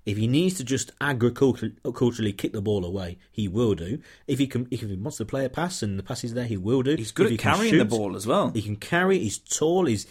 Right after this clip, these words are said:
Speaker 1: got them telescopic legs that can reach for the ball. He's got everything to be a top-class midfielder, and he's just turned twenty.
Speaker 2: It's unreal.
Speaker 1: Hell of a player. Mark Albrighton, a great through ball for the goal.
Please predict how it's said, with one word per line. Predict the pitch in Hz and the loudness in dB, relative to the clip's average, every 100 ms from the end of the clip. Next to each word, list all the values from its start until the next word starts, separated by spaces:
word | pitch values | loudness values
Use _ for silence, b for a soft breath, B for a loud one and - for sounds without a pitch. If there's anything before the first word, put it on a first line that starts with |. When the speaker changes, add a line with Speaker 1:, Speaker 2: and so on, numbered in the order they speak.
| B | B
Speaker 1:
got | - - | -6 -2
them | 113 104 | -2 -2
telescopic | - 151 - 143 - | -4 -4 -4 -4 -4
legs | 110 135 160 - | 0 0 0 -2
that | 123 - b b b | -6 -8 b b b
can | - 117 117 | 0 0 4
reach | 135 156 - | 4 2 0
for | |
the | 107 | -2
ball. | 95 101 104 | 0 2 2
He's | 131 156 | 2 0
got | 143 127 | 0 2
everything | 170 165 95 | 2 2 0
to | 95 | -4
be | 101 | -6
a | 98 | -6
top-class | - 151 - 123 | -4 -4 -6 -6
midfielder, | 123 113 151 104 b b - | -8 0 0 0 b b -8
and | |
he's | 123 | -6
just | - 165 - | -4 -8 -6
turned | - 139 | -6 -6
twenty. | 127 160 147 - - | -4 -4 -6 -8 -14
Speaker 2:
It's | - | -8
unreal. | 135 110 107 107 - | -6 -4 -6 -10 -16
Speaker 1:
Hell | - 131 143 | -6 0 2
of | 107 | 2
a | |
player. | 98 - 104 80 - _ - | 0 -2 -4 -4 -10 _ -2
Mark | 135 143 | 2 4
Albrighton, | 143 131 113 117 107 113 | 6 6 4 2 0 -2
a | |
great | 90 123 113 | 0 -2 0
through | - 117 | 0 2
ball | 107 104 | 2 0
for | - | -2
the | 95 | -6
goal. | 95 95 92 | -2 -2 -2